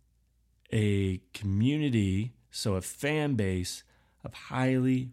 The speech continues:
relevant people who are, who fit your niche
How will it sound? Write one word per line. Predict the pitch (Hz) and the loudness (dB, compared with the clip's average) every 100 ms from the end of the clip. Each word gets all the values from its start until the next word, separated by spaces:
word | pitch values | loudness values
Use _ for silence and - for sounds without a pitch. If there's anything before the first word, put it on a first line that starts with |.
| - | -8
relevant | 101 104 101 101 101 104 - | -2 0 2 0 -2 -4 -4
people | 202 190 180 165 151 - _ _ _ _ _ _ _ _ | -4 -4 -2 0 -2 -6 _ _ _ _ _ _ _ _
who | 107 | -2
are, | 95 95 - | 0 -2 -2
who | 107 | -4
fit | 92 - | -2 -2
your | - 92 | -2 -2
niche | 98 165 180 - - | 0 0 0 -6 -8